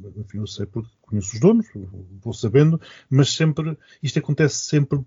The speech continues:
escondido, sempre oculto. E, portanto, não sei por que motivo é que estas questões não vêm a público. Elas acabam por vir a público quando realmente chegamos,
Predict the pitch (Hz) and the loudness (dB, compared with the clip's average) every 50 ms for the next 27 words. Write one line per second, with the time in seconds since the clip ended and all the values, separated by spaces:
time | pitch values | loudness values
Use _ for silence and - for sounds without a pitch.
0 | - - - - _ - _ _ - - - 139 131 117 123 143 139 127 101 101 | -10 -20 -20 -20 _ -20 _ _ -20 -2 2 4 4 4 4 0 0 -2 -2 -6
1 | 101 95 98 - - 123 110 113 113 - - 123 104 - _ _ 135 120 110 104 | -10 -10 -12 -8 -4 -4 -4 -4 -6 -6 -6 -6 -6 -6 _ _ -6 -4 -4 -6
2 | - - 110 95 _ _ _ _ _ 156 143 - - - - 160 151 143 - 156 | -10 -16 -20 -20 _ _ _ _ _ -16 -14 -14 -14 0 2 4 4 4 2 -2
3 | 160 151 143 - _ _ _ _ - 143 139 131 139 143 135 - - 151 - - | -4 -4 -6 -10 _ _ _ _ -6 -2 0 4 4 4 4 4 2 0 0 0
4 | _ - 156 139 - 143 143 143 131 - - 139 131 127 127 127 127 131 131 135 | _ 0 0 2 4 6 6 6 6 2 0 2 2 2 2 0 0 2 2 0
5 | 127 - - 123 - 131 - - - - - 131 127 127 123 - - _ _ _ | 0 0 -8 -8 -10 -10 -12 -12 -14 -6 -2 0 2 2 2 0 -4 _ _ _
6 | _ _ _ 131 135 143 139 117 117 123 123 117 117 117 113 - _ 120 110 95 | _ _ _ 6 8 8 8 8 6 4 4 6 4 2 2 0 _ -10 -10 -8
7 | 98 98 95 _ _ _ _ _ - - _ - 147 147 143 147 - 175 170 151 | -8 -10 -12 _ _ _ _ _ -20 -12 _ 4 4 6 4 4 4 4 4 4
8 | - 135 127 143 139 139 139 - 151 156 170 160 - - 170 160 156 143 151 156 | 0 0 0 2 2 2 0 0 0 2 2 0 2 2 4 4 4 4 4 4
9 | 151 151 160 160 156 - - - 160 165 - _ _ _ _ _ _ - - - | 6 6 6 4 2 0 -4 -8 -8 -8 -8 _ _ _ _ _ _ -8 -2 -2
10 | 160 131 170 175 160 143 127 110 104 95 87 - | 0 4 6 6 6 6 4 2 -2 -4 -8 -12